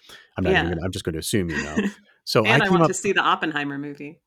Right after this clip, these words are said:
Speaker 2: that
Speaker 1: Oh,
Speaker 2: comes
Speaker 1: very
Speaker 2: out
Speaker 1: good.
Speaker 2: <laughs> this summer.
Speaker 1: So I came up with another one, uh, that n-, neither Keith nor Eric knew the answer to, but maybe you will know the answer. And so
Speaker 2: Oh,
Speaker 1: it was
Speaker 2: no.
Speaker 1: determined that this was too highbrow or maybe specific, but I thought it
Speaker 2: Uh-huh.
Speaker 1: was still general knowledge. Let's see if you know it.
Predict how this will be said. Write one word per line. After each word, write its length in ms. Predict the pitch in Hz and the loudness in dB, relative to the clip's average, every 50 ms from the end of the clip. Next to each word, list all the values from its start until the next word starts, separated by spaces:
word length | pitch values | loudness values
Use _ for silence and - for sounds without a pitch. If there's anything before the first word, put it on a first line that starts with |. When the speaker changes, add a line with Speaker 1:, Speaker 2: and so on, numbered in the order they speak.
| _ _ _ | _ _ _
Speaker 2:
that 80 | - - | -12 -8
Speaker 1:
Oh, 80 | 175 | -6
Speaker 2:
comes 60 | 160 131 | -4 0
Speaker 1:
very 140 | 135 147 139 | 0 0 0
Speaker 2:
out 20 | |
Speaker 1:
good. 200 | 107 82 65 64 | 0 -4 -4 -6
Speaker 2:
<laughs> 60 | 98 | -12
this 200 | - - - - - | -12 -14 -14 -14 -10
summer. 140 | - - - - | -10 -10 -10 -2
Speaker 1:
So 100 | - 127 | 0 0
I 40 | 123 | 2
came 180 | - 185 196 | 4 6 6
up 120 | 190 170 - | 6 8 6
with 120 | 147 - | 6 4
another 360 | 110 98 98 101 104 113 131 | 4 2 2 2 4 4 4
one, 300 | 131 135 151 170 190 190 - _ _ | 4 4 4 2 0 -4 -8 _ _
uh, 320 | - 98 95 90 87 87 87 | -8 -6 -6 -4 -4 -4 -2
that 220 | 87 92 90 87 - | -2 -2 -4 -4 -6
n-, 240 | 95 - - 87 - - | -12 -12 -12 -16 -14 -8
neither 340 | 107 117 117 117 120 123 120 | -4 0 2 4 6 6 4
Keith 280 | - - - 104 101 - | 2 2 -2 -2 0 2
nor 200 | 101 98 92 85 | 2 2 4 4
Eric 300 | 90 87 87 - - - | 2 2 2 0 0 0
knew 140 | 104 95 87 | 0 2 2
the 140 | 92 82 | 2 2
answer 220 | 87 92 - - 120 | 0 -2 0 -2 -2
to, 160 | - - 156 | 0 0 0
but 120 | 131 87 - | 0 -2 -2
maybe 220 | 92 95 87 87 | -2 -2 -2 -2
you 180 | 85 85 90 90 | -2 -2 0 0
will 120 | 92 95 92 | 2 2 2
know 100 | 95 98 | 2 2
the 140 | 104 104 | 2 0
answer. 340 | 101 107 107 - 131 131 139 139 - _ | 0 -2 -4 -4 -6 -6 -6 -10 -10 _
And 160 | 117 101 92 - | -6 -4 -4 0
so 180 | - 135 110 104 | 4 4 4 6
Speaker 2:
Oh, 40 | |
Speaker 1:
it 60 | 110 104 | 4 2
was 120 | 101 - | 2 2
Speaker 2:
no. 40 | 80 | 0
Speaker 1:
determined 420 | 117 - - - 131 120 113 104 95 | -2 -2 2 2 4 4 4 4 2
that 100 | 95 - | 0 0
this 180 | 101 98 - - | -2 -2 -2 -2
was 200 | 92 85 - - | -4 -4 -4 -6
too 360 | - - - - 127 113 110 | -8 -10 -4 -2 0 0 0
highbrow 580 | 98 101 101 85 78 78 87 82 78 76 80 78 | 0 -2 -4 -4 -4 -4 -4 -4 -2 -4 -4 -4
or 300 | 73 85 87 85 80 87 - - - _ _ _ _ _ | -4 -2 -2 -2 -2 -4 -8 -16 -20 _ _ _ _ _
maybe 260 | 101 95 87 87 82 85 | 0 2 2 2 0 -4
specific, 720 | - - - 95 - - - 87 - - 78 - - _ _ _ - - - - - - _ _ - | -6 -4 -4 -4 -2 0 -2 -2 -2 -4 -8 -10 -12 _ _ _ -20 -20 -20 -20 -20 -20 _ _ 0
but 80 | - | 2
I 60 | 165 | 4
thought 120 | 185 240 202 | 4 6 6
it 40 | 151 | 4
Speaker 2:
Uh-huh. 40 | |
Speaker 1:
was 100 | 107 107 | 4 2
still 160 | - - 120 107 | 2 2 2 2
general 380 | 95 104 98 92 92 87 80 | 4 2 2 2 2 0 0
knowledge. 500 | 78 76 76 80 85 98 123 139 - - - | -2 -2 -2 -2 0 0 -2 -2 -6 -8 -10
Let's 120 | 117 - | -8 -4
see 120 | - - 104 | 0 0 0
if 160 | 87 - - | 0 0 -2
you 80 | 80 78 | -4 -2
know 200 | 73 73 71 69 | -2 -4 -6 -8
it. 100 | 69 | -8